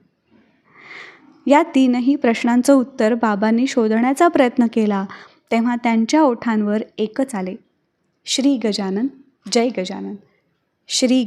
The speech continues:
गजानन, जय गजानन." आत्ता आपण ऐकलात हा अनुभव आहे दिलीप वासुदेवराव देशपांडे, नरेंद्रनगर, नागपूर यांचा.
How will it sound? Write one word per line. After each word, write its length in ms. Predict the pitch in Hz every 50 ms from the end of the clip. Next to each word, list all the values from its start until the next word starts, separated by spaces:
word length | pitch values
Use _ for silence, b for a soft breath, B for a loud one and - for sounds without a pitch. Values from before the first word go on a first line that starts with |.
| -
गजानन, 460 | 214 196 208 202 196 190 196 208 240 269 - - _ _ _ _ _ _ _ - 196
जय 220 | - 220 226 269
गजानन." 480 | 254 - 202 190 - 196 185 185 196 208 196 _ _ _ _ _ _ _ _ _ _ _ _ _ _ _ _ _ -
आत्ता 300 | - 196 196 - - 240
आपण 260 | 226 220 226 226 226
ऐकलात 400 | 214 208 202 - 277 277 233 190 - - - - _
हा 160 | - - 226
अनुभव 460 | - - 208 208 202 196 220 220 208 -
आहे 280 | - 202 202 196 240 320 - b b b b b b _ _
दिलीप 520 | 220 254 262 269 370 415 415 - - - _
वासुदेवराव 840 | - 220 226 226 - - 302 247 294 294 302 294 285 277 269 277 277
देशपांडे, 720 | 226 214 214 214 - - - 240 247 240 220 208 190 196
नरेंद्रनगर, 840 | 202 214 208 202 220 240 262 - 285 302 277 269 240 214 240 240 247
नागपूर 500 | 233 208 190 190 - _ - 220 220 220 220 _ _ -
यांचा. 360 | 226 214 208 190 190 -